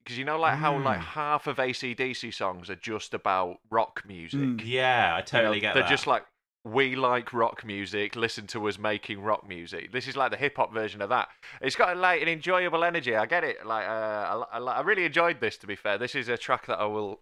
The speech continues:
Speaker 1: I will be putting in my rotation. I've, n-, I've never heard of Funk Dubious before. I'm a big hip-hop fan, but, uh, th-, th-, yeah, it's good. Fun, innit?
Speaker 2: Hmm.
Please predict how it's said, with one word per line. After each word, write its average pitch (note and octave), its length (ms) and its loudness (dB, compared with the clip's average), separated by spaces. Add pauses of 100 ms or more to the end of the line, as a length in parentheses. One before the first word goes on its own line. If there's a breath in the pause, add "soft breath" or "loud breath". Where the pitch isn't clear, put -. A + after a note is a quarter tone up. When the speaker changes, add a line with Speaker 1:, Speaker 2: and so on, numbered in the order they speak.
(160)
Speaker 1:
I A2+ 80 0
will A2 100 -2
be A2 100 -6
putting A2+ 300 -4
in G#2+ 120 -6
my G#2 160 0
rotation. G#2+ 600 -4
I've, F2+ 140 -8
n-, A#2 80 -10
I've B2 160 -6
never D3+ 200 -6
heard C#3+ 240 -4
of B2+ 60 -8
Funk B2+ 320 -4
Dubious C3 480 -4
before. D3+ 560 0 (340 soft breath)
I'm G#2+ 60 -12
a G#2 60 -12
big C3+ 180 -4
hip-hop C3 420 -4
fan, C3+ 300 -4
but, A#2 220 -6
uh, G2 640 -4 (100)
th-, B2+ 220 -14
th-, A#2 120 -18
yeah, F3+ 120 -4
it's C3 120 -4
good. G3 300 2 (260)
Fun, F3+ 140 2
innit? G3 300 -2 (100)
Speaker 2:
Hmm. A2+ 300 -6